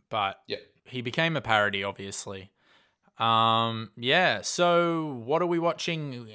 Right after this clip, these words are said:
Speaker 1: in our little Halloween horror special month? What are we watching next, Dane?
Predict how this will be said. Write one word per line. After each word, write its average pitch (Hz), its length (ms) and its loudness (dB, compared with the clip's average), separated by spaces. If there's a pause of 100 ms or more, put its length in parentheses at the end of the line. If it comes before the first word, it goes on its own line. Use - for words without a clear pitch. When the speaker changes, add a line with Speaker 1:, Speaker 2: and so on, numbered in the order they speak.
(200)
Speaker 1:
in 143 160 2
our 135 220 6
little 131 380 0
Halloween 131 760 -2
horror 120 680 2
special - 580 -4
month? 127 320 -4
What 143 100 -2
are 143 40 0
we 139 100 0
watching 131 300 -4
next, 131 260 -6
Dane? 127 300 -4